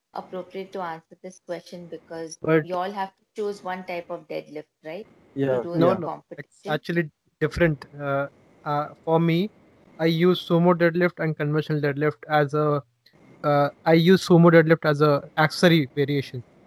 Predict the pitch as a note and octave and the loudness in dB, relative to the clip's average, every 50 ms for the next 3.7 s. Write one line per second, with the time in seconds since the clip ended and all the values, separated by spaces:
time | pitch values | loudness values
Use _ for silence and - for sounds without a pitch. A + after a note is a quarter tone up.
0 | - G3+ G3+ F#3+ F#3+ - E3+ D#3 D3+ D#3 _ - - E3 D#3+ - - D#3 C#3+ C#3 | -8 -8 -8 -8 -10 -12 -12 -14 -14 -14 _ -20 -18 -18 -18 -16 -16 -16 -16 -16
1 | C3+ _ - C#3+ C#3+ - - - - - - - - - - - - - - - | -18 _ -20 -20 -20 -16 -14 -14 -14 -14 -16 -18 -20 -20 -20 -20 -20 -20 -20 -20
2 | - - - - _ _ - E3 - - F#3+ F#3+ F3+ - - _ _ _ _ _ | -20 -20 -20 -20 _ _ -8 -6 0 4 4 4 4 0 -6 _ _ _ _ _
3 | _ _ _ - - F3+ F#3+ G3 G3 F#3+ G3 G3 E3 | _ _ _ -6 0 4 4 6 6 6 6 4 4